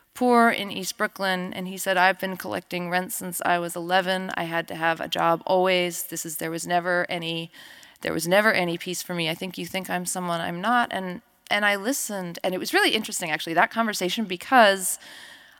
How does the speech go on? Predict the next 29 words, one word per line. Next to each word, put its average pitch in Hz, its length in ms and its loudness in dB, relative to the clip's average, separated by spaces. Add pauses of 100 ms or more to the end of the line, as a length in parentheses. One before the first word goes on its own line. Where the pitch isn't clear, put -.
(140)
I, 196 260 6
he 226 160 -6
was 214 120 -4
telling 302 300 2
me 277 80 4
all 226 120 4
of 196 80 -4
this 202 100 -6
stuff, 196 180 -4
and 190 80 -6
I 185 40 -4
realized 233 420 0
in 196 60 -8
the 185 40 -4
middle 202 240 -6
of 185 120 -2
it 175 160 -4
that 170 180 -6
if 190 240 -8
I 196 180 2
didn't 262 220 -4
get 180 240 -8
in 202 160 -6
there 285 380 -4
and 190 120 -8
start - 260 0 (120)
asking 214 440 -4
him 190 600 -6
questions 196 720 -4